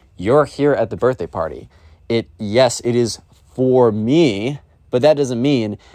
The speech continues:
that you don't have access to anything that I don't. Yeah, okay, people might bring some presents. Maybe I get first cut on the cake.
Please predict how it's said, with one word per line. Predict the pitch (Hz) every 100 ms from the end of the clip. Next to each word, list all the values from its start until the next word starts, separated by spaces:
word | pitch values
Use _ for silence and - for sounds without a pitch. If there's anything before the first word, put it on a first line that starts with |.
| -
that | 110
you | 147
don't | 139
have | 131 113 -
access | 131 - - 120
to | -
anything | 120 107 113 101
that | 101
I | 101
don't. | 113 120 -
Yeah, | 151 160 147
okay, | 147 139
people | 113 139 131
might | 131 120
bring | 120
some | 113
presents. | 104 117 107 110 104 - _ _ _
Maybe | 120 131 123
I | 120
get | 117 117
first | - 120 -
cut | 123 113
on | 104
the |
cake. | - 101 101 -